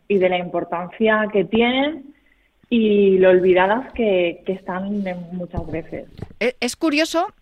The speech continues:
Speaker 2: que, fíjate, porque, claro, estamos en la semana del ocho eme, aunque es verdad que aquí, como decimos siempre, aquí es ocho de
Speaker 1: Sí.
Speaker 2: marzo todos los
Speaker 1: Sí.
Speaker 2: sábados,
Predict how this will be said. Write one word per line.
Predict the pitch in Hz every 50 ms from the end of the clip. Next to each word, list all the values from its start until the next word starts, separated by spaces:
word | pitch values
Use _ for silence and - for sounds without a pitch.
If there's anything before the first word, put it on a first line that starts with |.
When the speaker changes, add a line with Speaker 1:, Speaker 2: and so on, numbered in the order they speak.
| - 165
Speaker 2:
que, | - 196 185
fíjate, | - 233 - 269 254 - 285 311
porque, | - - 147 - - 147 - _
claro, | - - 165
estamos | 160 - 139 156 170
en | 196 190
la | 180
semana | 170 - 180 190 196 202 196 185
del | 180 185 180
ocho | 185 180 - - 180
eme, | 185 196 202 220 240 254 -
aunque | 185 170 147 170 170
es | 165 175
verdad | 190 190 180 190 190 196
que | - 214 208 196 185 175 - -
aquí, | 170 170 156 - 180 185
como | - 196 185
decimos | 180 170 160 - 180 175 175 175
siempre, | - 190 180 185 190
aquí | 185 180 170
es | 175 - -
ocho | 175 - - 202
de | 196
Speaker 1:
Sí. | 175
Speaker 2:
marzo | 180 185 190 185 190 185 180
todos | 180 180 185 185 185
los | 180 180 180
Speaker 1:
Sí. | - 269
Speaker 2:
sábados, | 208 208 190 185 196 240 - - -